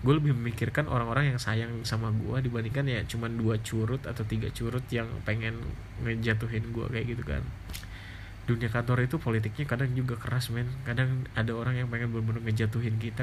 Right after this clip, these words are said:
karena kita dianggap saingannya sama si,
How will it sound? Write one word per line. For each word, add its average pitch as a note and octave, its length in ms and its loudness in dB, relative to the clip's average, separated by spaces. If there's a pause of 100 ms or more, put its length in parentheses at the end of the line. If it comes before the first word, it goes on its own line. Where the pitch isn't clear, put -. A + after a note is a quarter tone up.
karena B2+ 240 -2
kita C3 240 0
dianggap A2 400 0
saingannya A2+ 1040 2 (400)
sama A#2 240 2
si, A2 480 2